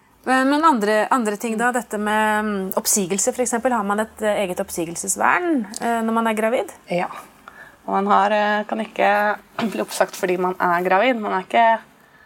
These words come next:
Speaker 2: urørlig. Så du kan sies opp fortsatt hvis ikke du gjør en god nok jobb, eller hvis det, det er saklig grunn for å si deg opp. Du kan ikke sies opp fordi du er gravid.
Speaker 1: Nei.
Speaker 2: Ja.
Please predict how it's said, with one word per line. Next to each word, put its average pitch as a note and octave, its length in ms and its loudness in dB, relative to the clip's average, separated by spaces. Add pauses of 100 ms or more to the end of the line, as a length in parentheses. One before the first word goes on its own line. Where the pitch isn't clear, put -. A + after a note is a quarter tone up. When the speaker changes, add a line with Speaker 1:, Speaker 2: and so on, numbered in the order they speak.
(580)
Speaker 2:
urørlig. F#3+ 580 4 (420)
Så F#3+ 140 -6
du F#3 100 0
kan G#3 160 2
sies G3 260 0
opp F#3+ 160 2
fortsatt G3 320 2
hvis G3+ 160 -6
ikke F#3+ 160 -2
du F#3 80 0
gjør F#3 240 4
en F#3 100 0
god F3+ 180 -2
nok F3+ 180 -2
jobb, F#3 320 2
eller F#3 260 0
hvis F3+ 200 -4
det, F3 120 2 (380)
det F3+ 100 4
er F3 420 2
saklig F#3 500 -2
grunn F#3 200 -4
for G3 120 -4
å G3 40 -8
si G#3 100 -2
deg G3+ 120 4
opp. B3 220 2 (340)
Du G3 80 -6
kan G3 160 -6
ikke F#3+ 180 -8
sies - 280 -8
opp F3+ 120 -8
fordi - 300 -10
du F#3+ 60 -6
er F3+ 180 -2
gravid. G#3 360 -2 (300)
Speaker 1:
Nei. E3+ 160 -12 (680)
Speaker 2:
Ja. F#3 180 -8